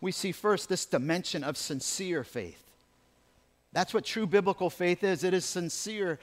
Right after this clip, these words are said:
faith. It is that faith which is genuine, which, which is without pretense. And we see this, notice, right from the beginning. After Paul kind of welcomes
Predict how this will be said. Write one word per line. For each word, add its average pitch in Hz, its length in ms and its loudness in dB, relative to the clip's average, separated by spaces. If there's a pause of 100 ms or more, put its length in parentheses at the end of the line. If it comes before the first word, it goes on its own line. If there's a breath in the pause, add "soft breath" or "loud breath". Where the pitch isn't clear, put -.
(120 loud breath)
faith. 180 400 0 (160 loud breath)
It 180 120 4
is 175 180 2 (140 loud breath)
that 196 400 6
faith 220 360 6
which 185 160 -2
is 156 140 -4
genuine, 185 580 2
which, 165 220 -2 (140)
which 165 200 -4
is 170 140 -2 (160 loud breath)
without 185 420 0
pretense. - 800 -4 (320 soft breath)
And 185 140 0
we 190 100 2
see 247 380 0
this, 190 240 2
notice, 226 400 0
right 208 280 4
from 226 220 -2
the 202 60 -2
beginning. 160 440 0 (1500)
After 208 380 0
Paul 233 400 6
kind 190 200 0
of 165 100 2
welcomes 190 840 4